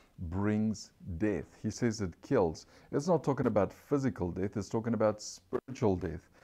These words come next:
And he says that's what the old covenant does. It brings spiritual death. What is spiritual death?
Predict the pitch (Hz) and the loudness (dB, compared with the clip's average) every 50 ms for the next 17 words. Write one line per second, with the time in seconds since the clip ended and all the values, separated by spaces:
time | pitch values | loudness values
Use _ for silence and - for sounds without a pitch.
0 | - - - - - - 113 110 98 - 123 113 107 95 87 87 107 110 139 139 | -20 -20 -12 -4 0 2 2 2 4 4 4 4 4 4 4 6 8 8 8 6
1 | - 139 135 127 131 123 113 110 107 - - - 131 110 98 98 95 92 95 92 | 2 0 0 2 4 4 4 4 4 0 -4 -4 -2 0 0 2 0 0 0 -2
2 | - - 92 92 95 85 76 - - - - - 95 87 87 85 92 104 - 113 | -6 -6 0 0 2 2 2 -2 -8 -12 -10 -8 -8 -8 -8 -6 -4 -2 2 2
3 | 120 123 - - - _ - - _ - - - - - 101 101 101 101 - - | 4 2 2 0 -6 _ -20 -20 _ -20 -18 -10 2 6 6 8 8 6 4 0
4 | 110 101 95 95 - - - - - 98 82 - - - - _ - - - - | 0 0 0 0 -4 -10 -8 0 2 2 2 2 -2 -8 -20 _ -20 -20 -20 -20
5 | _ _ - 98 101 123 135 143 139 123 117 - - - 127 131 127 127 - 131 | _ _ -2 6 8 10 10 10 8 4 2 -2 -2 2 2 2 2 2 2 0
6 | 123 117 113 135 123 85 - - - | 0 2 4 2 2 2 -2 -6 -14